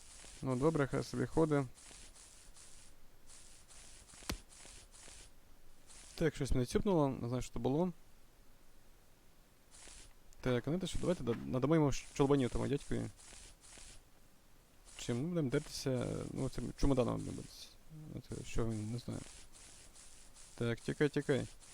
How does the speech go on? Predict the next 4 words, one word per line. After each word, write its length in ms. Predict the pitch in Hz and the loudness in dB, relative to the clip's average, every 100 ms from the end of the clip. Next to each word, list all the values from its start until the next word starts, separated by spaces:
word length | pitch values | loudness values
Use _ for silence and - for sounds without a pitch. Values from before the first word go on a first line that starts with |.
| - - - - - - - | -16 -16 -16 -14 -14 -10 -6
Іхтіандр, 540 | 113 - 127 113 113 | -6 0 0 0 -2
ну 140 | 160 208 | -2 0
добре. 340 | 147 143 120 107 - - - - - - - - - - - - - - - - - - | 0 0 -2 -4 -12 -18 -18 -16 -16 -16 -16 -16 -18 -18 -18 -18 -18 -20 -20 -20 -20 -10
Так, 380 | - 120 117 117 | -2 0 0 -2